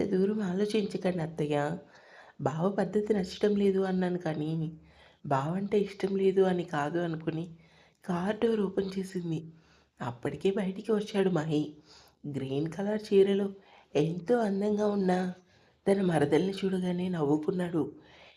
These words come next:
"ఎందుకంత భయం? రా లోపలికి" అని మహి చెయ్యి ముందుకు చాపగా, ఎక్కడైతే మహి తనని చూస్తాడో అని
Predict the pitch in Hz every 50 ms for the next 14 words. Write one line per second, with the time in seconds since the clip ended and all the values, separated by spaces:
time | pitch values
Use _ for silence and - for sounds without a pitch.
0 | _ _ 135 147 135 135 - 202 202 - 247 233 240 254 226 190 170 160 160 175
1 | 202 202 - - - _ _ _ _ _ - 147 143 131 135 160 190 202 196 180
2 | 185 - 190 196 190 190 202 196 185 180 180 175 170 170 170 175 - - _ _
3 | _ _ _ _ _ _ 131 123 139 139 - 196 208 208 - - 180 170 180 196
4 | 196 185 175 156 151 160 175 - - - 185 180 - 180 175 180 180 180 - _
5 | _ _ _ _ _ _ _ - 143 127 117 - 175 175 185 190 190 - 226 226
6 | 220 190 180 196 214 196 - 214 214 208 202 196 - - 160 160 160 - 185 185
7 | 180 180 180 170 165 165 170 170